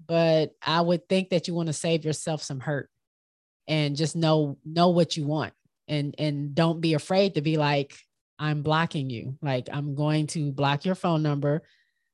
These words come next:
Um, please stop calling me," or just don't answer.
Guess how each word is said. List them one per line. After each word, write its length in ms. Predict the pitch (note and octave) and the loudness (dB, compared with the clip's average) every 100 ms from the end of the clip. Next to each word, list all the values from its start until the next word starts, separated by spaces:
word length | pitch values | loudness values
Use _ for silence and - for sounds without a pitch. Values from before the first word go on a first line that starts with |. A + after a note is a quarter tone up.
| _ _ | _ _
Um, 300 | D3+ D3 C#3 | -4 -2 -4
please 340 | - D#3+ D#3+ | -2 0 0
stop 280 | E3+ F3+ E3 | 0 0 0
calling 380 | - E3+ D3+ C#3 | 0 2 2 2
me," 240 | C3+ C#3+ | 0 0
or 140 | C#3 E3 | 4 4
just 240 | F#3 G#3+ | 4 2
don't 180 | A3+ G#3+ | 2 2
answer. 500 | B3+ C#4+ - - C#3 | 2 -2 -4 -6 -8